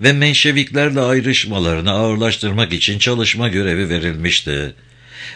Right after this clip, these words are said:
Lenin'in asıl niyeti de bu olduğundan daha ilk görüşmede Marinovski'nin yaptığı acı eleştirmeler çok iyi karşılandı. İşçi ve aydınlarla fazla çevrili olan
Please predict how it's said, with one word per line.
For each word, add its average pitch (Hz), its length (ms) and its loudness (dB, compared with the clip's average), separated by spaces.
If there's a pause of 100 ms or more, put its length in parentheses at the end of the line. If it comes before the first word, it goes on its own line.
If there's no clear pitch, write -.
Lenin'in 185 440 4
asıl 143 400 0
niyeti 92 380 2
de 85 160 0
bu 117 180 2
olduğundan 85 640 -2
daha 131 200 4
ilk - 260 -2
görüşmede 87 640 0
Marinovski'nin 135 720 -2
yaptığı 131 500 0
acı 127 240 0
eleştirmeler 90 840 0
çok 127 240 -4
iyi 95 160 0
karşılandı. 78 920 -4 (640)
İşçi 165 360 4
ve 175 100 4
aydınlarla 147 680 4
fazla 135 440 0
çevrili 104 440 2
olan 92 440 2